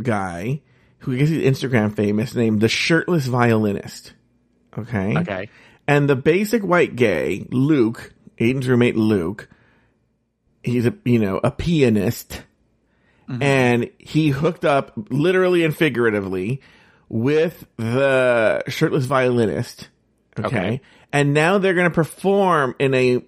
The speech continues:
Speaker 1: concert together at wherever college he goes to.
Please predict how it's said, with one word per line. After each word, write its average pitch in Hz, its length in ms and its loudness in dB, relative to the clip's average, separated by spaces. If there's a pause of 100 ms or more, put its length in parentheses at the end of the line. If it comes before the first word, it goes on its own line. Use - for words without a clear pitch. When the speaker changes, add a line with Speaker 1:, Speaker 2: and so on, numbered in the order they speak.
(120)
Speaker 1:
concert 214 560 -2
together 107 840 -2 (720)
at 117 320 0 (220)
wherever 123 340 0
college 113 440 0
he - 80 -6
goes - 340 -8
to. 101 260 -4